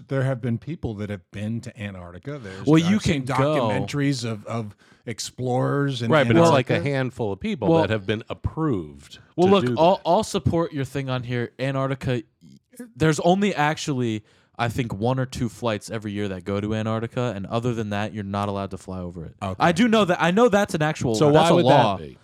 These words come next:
Speaker 2: I know that's a law. I don't know why, but I know that is true.
Speaker 1: I,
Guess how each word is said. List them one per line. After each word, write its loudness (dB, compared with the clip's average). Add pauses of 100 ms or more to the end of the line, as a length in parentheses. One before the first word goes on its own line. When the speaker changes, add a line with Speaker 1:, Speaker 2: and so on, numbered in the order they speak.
(340)
Speaker 2:
I -2
know 2
that's 0
a 0
law. 2
I 2
don't 2
know 2
why, 0
but -2
I -2
know 2
that -2
is -4
true. -4 (800)
Speaker 1:
I, -4